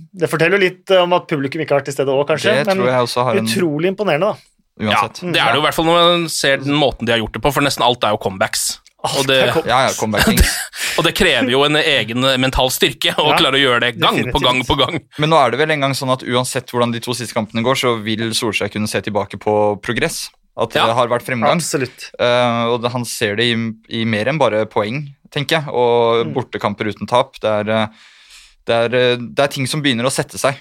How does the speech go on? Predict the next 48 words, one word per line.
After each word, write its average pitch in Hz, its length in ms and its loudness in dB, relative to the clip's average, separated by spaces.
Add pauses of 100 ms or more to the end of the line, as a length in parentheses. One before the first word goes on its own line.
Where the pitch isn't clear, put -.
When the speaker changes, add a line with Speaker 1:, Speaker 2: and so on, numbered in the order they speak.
(160)
Speaker 3:
Mm. 190 160 4
Speaker 2:
så 143 180 2
nå 131 160 2
har 107 220 0
han 120 180 -2
virkelig 117 540 -8
ting 104 160 -6
å 107 80 -2
bygge 98 220 -4
på. - 160 -8 (680)
Speaker 3:
Hva 165 120 4
tenker 262 220 2
du 202 80 6
om, 196 240 2
eh, 196 420 2
det, 165 180 0
Kasper, 165 260 -2
hvis 175 140 0
man 185 80 2
skal 175 120 0
se 175 80 2
på 202 120 0
utgangspunktet 127 720 0
som 156 120 0
er 127 140 4
nå, 135 180 4
da? 151 100 2
La 143 120 2
oss 139 120 0
si 127 100 0
at, 117 200 0
eh, 123 480 4
nå 123 200 2
er 117 60 4
sesongen 113 340 -2
over, 110 140 2
det 117 80 2
kommer 113 200 2
ikke - 100 -6
noe 120 240 4
langtidsskader 107 680 0
eller 107 120 0
noe 107 80 0
sånt 107 160 0
før 107 280 0
det 107 100 0
er 110 100 0
ferdig. 135 300 0